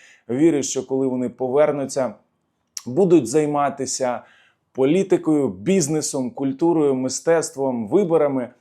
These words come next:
От, а зараз вони роблять найголовнішу роботу в цій країні. Знищують окупантів. Тому відправте сьогоднішні недільні сто гривень, будь ласка, для цих суперкрутих хлопців.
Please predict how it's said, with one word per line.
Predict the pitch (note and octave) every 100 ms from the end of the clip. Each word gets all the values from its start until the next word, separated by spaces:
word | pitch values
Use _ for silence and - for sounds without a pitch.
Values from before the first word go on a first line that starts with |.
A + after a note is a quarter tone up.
| _ _ _
От, | C#3 D#3 C#3
а | C3+
зараз | B2+ E3+ F3 C#3+
вони | B2+ C3 D3 C3
роблять | C3+ B2+ B2+ A2+
найголовнішу | C3+ D3+ A#2+ B2+ B2+ C3 C3+ B2+
роботу | A#2 A2 A#2 B2 A2+
в | G2+
цій | - A2+ A2 _ _
країні. | - A#2+ G2+ F#2 G2+
Знищують | F2+ C3+ C3+ - A#2+ -
окупантів. | A2+ G#2+ A2+ G2+ G2 F#2+
Тому | G#2 A2 F#2+
відправте | A#2+ - C3 A2+ G#2 G#2
сьогоднішні | - G#2 A2+ G#2+ G#2+ G#2+
недільні | G2 C#3 A2+ A2+ G#2+ G#2
сто | F#2+ - G#2+
гривень, | G#2 B2+ A#2 G#2+ _ - _ _
будь | A#2 G#2
ласка, | A2+ G#2 G#2
для | F#2 G2+
цих | - G2+
суперкрутих | - - G2 G2+ - G2+ - F#2
хлопців. | - F#2+ - -